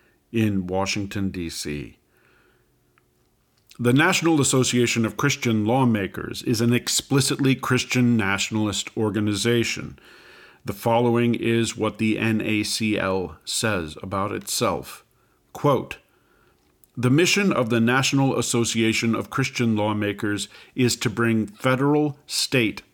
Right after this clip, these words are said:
and local lawmakers together in support of clear biblical principles. By meeting regularly to discuss major issues, propose model statutes,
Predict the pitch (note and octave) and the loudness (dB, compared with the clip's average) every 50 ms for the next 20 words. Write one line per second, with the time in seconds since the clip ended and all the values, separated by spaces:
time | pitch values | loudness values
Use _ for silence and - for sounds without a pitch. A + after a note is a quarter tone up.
0 | - - B2 A#2+ A#2+ A#2+ A2+ G#2+ G#2 G#2 G2 A2+ B2+ C#3+ C3+ - D3+ C#3+ C#3 A#2+ | -6 -2 0 2 2 2 0 -2 -4 -4 -2 0 0 0 0 0 -2 0 0 0
1 | A2 G#2+ G#2+ G#2+ G#2 G#2 G#2+ G#2 - A2 G#2 - - - G#2 G2 G#2+ G2+ G2 F#2+ | 0 0 0 0 0 -2 -2 -2 -2 -2 -2 -2 -4 -6 -4 -2 -2 -2 0 0
2 | G2 G2 G2+ - A2 G#2+ G#2 - B2 G#2+ - - B2 B2 A#2+ G#2 G2 F#2+ - - | -2 -2 -2 -2 -2 -2 -2 -2 -4 -6 -2 -2 0 0 0 -2 -4 -10 -10 -6
3 | - C3+ C3+ C#3 C3+ C3 - - B2 A2+ A2 A2+ G#2 - A2+ G#2+ F#2+ - - A#2 | -2 0 2 2 2 2 2 0 0 2 0 -2 -2 0 -2 -2 -2 -2 -2 0
4 | A2 A2 - - G2 - - E2+ - - - - - - _ _ _ _ _ _ | 0 0 -2 -4 -8 -8 -8 -12 -12 -12 -14 -16 -18 -20 _ _ _ _ _ _
5 | _ _ _ _ _ _ _ _ _ _ - A2 G#2+ G#2 A2 A2 A#2+ C3 C3+ D3 | _ _ _ _ _ _ _ _ _ _ -2 0 2 2 4 4 4 4 4 4
6 | C#3 B2 A2 A2+ B2+ C3 A#2+ C3 B2 A#2+ A#2 A2+ A2+ A#2 A#2 A2+ - - A2 F#2+ | 4 4 4 4 4 4 4 2 2 2 2 2 2 2 2 0 0 -2 -4 -2
7 | G#2+ G#2 - - - A#2 A2 G#2 - - A2 A2+ A2+ G#2+ - G#2+ G2+ - B2+ B2+ | -2 -2 -2 0 0 0 0 0 0 0 2 2 2 0 0 -2 -2 0 0 0
8 | A#2+ - - B2+ B2 B2 A2+ - - - - - - _ - - A#2+ A2+ - - | 2 2 2 4 2 2 0 -4 -12 -20 -20 -20 -20 _ -4 -2 -2 -2 -2 -2
9 | - D#3 D#3 C#3 A#2+ G#2+ G2+ G2 - - - - - - A2+ A2+ A#2 A#2 A2+ G#2 | 0 2 2 4 4 2 0 -4 -6 -12 -18 -18 -8 -2 0 2 2 2 2 0
10 | G#2 G2+ - - - - B2 B2 B2 A#2+ - - - - - - | 0 -2 -2 -4 -2 0 0 0 0 -2 -4 -8 -8 -8 -10 -12